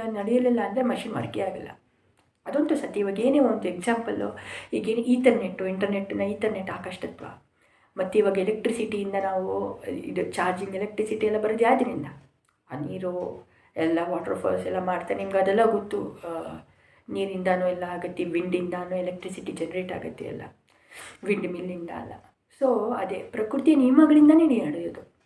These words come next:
ಮತ್ತು ಟೆಕ್ನಾಲಜೀಸ್ ಇದೆ, ನಾನ್ ಪೊಲ್ಯೂಟಿಂಗ್ ಟೆಕ್ನಾಲಜೀಸು, ಪೊಲ್ಯೂಟಿಂಗ್ ಟೆಕ್ನಾಲಜೀಸು. So ಟೆಕ್ನಾಲಜಿದು ಒಳ್ಳೇದೇ. ಯಾವುದು ಇವಾಗ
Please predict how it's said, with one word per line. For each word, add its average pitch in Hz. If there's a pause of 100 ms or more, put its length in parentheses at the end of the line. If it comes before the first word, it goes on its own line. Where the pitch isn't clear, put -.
(680)
ಮತ್ತು 269
ಟೆಕ್ನಾಲಜೀಸ್ 262
ಇದೆ, -
ನಾನ್ 220
ಪೊಲ್ಯೂಟಿಂಗ್ 226
ಟೆಕ್ನಾಲಜೀಸು, 233
ಪೊಲ್ಯೂಟಿಂಗ್ 214
ಟೆಕ್ನಾಲಜೀಸು. 82 (340)
So 294
ಟೆಕ್ನಾಲಜಿದು 311
ಒಳ್ಳೇದೇ. 226
ಯಾವುದು 160
ಇವಾಗ 214